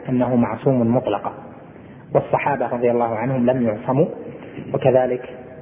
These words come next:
من بعدهم أولى بألا تكون لهم العصمة. لكن الإجماع لا تجمع هذه الأمة على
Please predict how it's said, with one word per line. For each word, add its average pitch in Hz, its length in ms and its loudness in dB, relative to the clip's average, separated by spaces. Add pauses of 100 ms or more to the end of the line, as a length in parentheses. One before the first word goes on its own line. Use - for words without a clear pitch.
(800)
من 127 200 6
بعدهم 120 460 2 (340)
أولى 117 360 6
بألا 117 360 4
تكون 117 380 0
لهم 117 320 2 (560)
العصمة. 110 400 2 (500)
لكن 143 400 2 (560)
الإجماع 123 600 0 (240)
لا 160 160 0
تجمع 120 640 0
هذه 117 180 0
الأمة 127 360 0 (240)
على 120 360 2